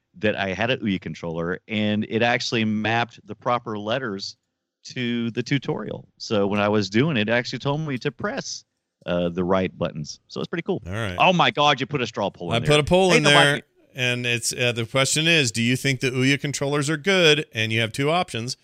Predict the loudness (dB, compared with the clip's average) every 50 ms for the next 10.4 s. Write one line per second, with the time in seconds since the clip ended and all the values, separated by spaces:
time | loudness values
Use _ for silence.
0 | _ _ _ _ _ -2 0 0 2 2 4 4 6 6 4 4 2 0 -2 -6
1 | -10 -10 -8 -6 -4 -2 -2 -2 -2 0 0 2 2 2 0 -2 -4 -8 -14 -20
2 | _ _ _ _ -8 -8 -4 -2 0 0 2 2 2 2 4 4 4 2 2 0
3 | 2 2 4 4 4 4 2 0 -2 -4 -6 -6 -8 -10 -10 -10 -12 -14 _ _
4 | _ _ _ -4 -4 -4 -4 -8 -18 -20 -20 -20 -20 -20 -8 -2 0 0 2 4
5 | 2 2 2 2 0 0 -2 -2 -4 -6 -6 -6 _ _ _ _ -20 _ _ _
6 | _ _ _ _ _ _ _ _ _ -12 -10 -10 -10 -8 -8 -8 -6 -2 -2 0
7 | 0 -2 -2 -6 -8 -4 0 2 2 4 4 4 2 2 0 2 4 4 6 6
8 | 6 4 4 4 4 6 6 4 4 4 2 2 2 2 2 2 2 2 2 2
9 | 0 0 0 0 0 0 -2 -2 -4 -4 -2 -2 0 0 0 -2 -4 -6 -6 -6
10 | -2 0 0 0 0 -2 -6